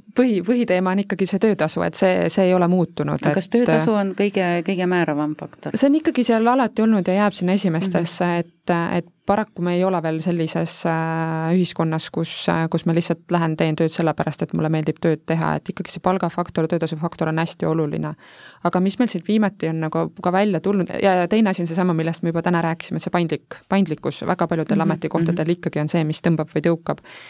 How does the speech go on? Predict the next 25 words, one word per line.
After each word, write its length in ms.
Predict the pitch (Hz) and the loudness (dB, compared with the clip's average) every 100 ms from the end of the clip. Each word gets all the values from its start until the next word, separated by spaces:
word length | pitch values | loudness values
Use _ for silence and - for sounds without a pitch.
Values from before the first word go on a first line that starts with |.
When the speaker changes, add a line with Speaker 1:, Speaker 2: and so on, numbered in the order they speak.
| - - - | -20 -14 -2
Speaker 1:
Ja, 260 | 170 165 170 | 2 4 2
ja, 100 | 170 | 2
ja 100 | 180 | 2
mis 200 | 180 185 185 | 2 2 2
meile 220 | 175 175 170 | 4 2 2
tegelikult 300 | 202 208 180 | 2 2 0
hästi 200 | 196 170 | -2 -2
palju 220 | 165 160 165 | 0 2 4
huvitav 460 | 208 226 - 151 156 | 4 4 2 0 2
oli 140 | 156 | 2
ka 80 | 160 | 0
nüüd 160 | 160 156 | 0 4
viimaste 380 | 185 175 - 175 160 | 4 4 2 0 4
uuringute 400 | 196 190 180 - | 4 2 0 0
järgi, 220 | 165 160 160 | 0 2 -2
on 60 | |
seesama 260 | 165 185 190 | 0 2 4
juhtimiskultuuri 840 | 185 - 160 156 170 160 190 190 156 | 2 0 -4 -2 0 2 4 4 2
teema 240 | 156 165 | 0 -2
tegelikult. 680 | - 151 156 156 - - - - - - - - - | -4 -2 -2 -4 -6 -8 -10 -18 -16 -16 -16 -10 -2
Et, 380 | 165 - - - | -2 -2 -4 0
et 200 | 170 - | 0 2
kuidas 240 | 202 202 - | 2 2 0
ma 80 | |
ikkagi 380 | 165 175 - 165 | -2 -2 -2 -2